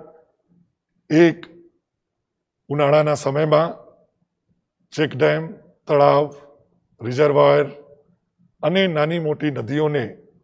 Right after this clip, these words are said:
યાંત્રિક રીતે અથવા મજૂરોના માધ્યમથી ઊંડું કરવા માટેની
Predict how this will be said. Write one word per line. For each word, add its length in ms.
યાંત્રિક 460
રીતે 320
અથવા 300
મજૂરોના 480
માધ્યમથી 600
ઊંડું 320
કરવા 320
માટેની 560